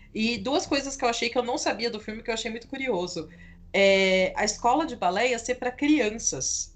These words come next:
então todos os atores ali iam ser crianças. Só que o Argento foi aconselhado, inclusive, pelo próprio pai, se eu não me engano,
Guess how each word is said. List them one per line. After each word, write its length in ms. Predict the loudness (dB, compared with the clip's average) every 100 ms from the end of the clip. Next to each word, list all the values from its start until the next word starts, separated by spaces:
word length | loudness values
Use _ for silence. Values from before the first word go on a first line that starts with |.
| -8
então 400 | -6 -2 -4 -4
todos 340 | -4 -2 2
os 180 | 2 2
atores 400 | 0 -2 -2 -2
ali 160 | -4
iam 120 | -4 -4
ser 140 | -4
crianças. 800 | -4 -2 0 -2 -4 -4 -4 -6 -16 -14
Só 320 | -10 -2 0 0
que 220 | 0 0
o 100 | 2
Argento 640 | 2 0 -4 -6 -6 -6
foi 180 | -4 -4
aconselhado, 680 | -4 -4 -4 -2 0 0 -2
inclusive, 360 | -6 -6 -8 -2
pelo 180 | -2
próprio 400 | -2 -2 -2 -4 -2
pai, 300 | 2 2 0
se 120 | -4
eu 40 |
não 100 | -4
me 100 | -4
engano, 400 | -2 0 0 -2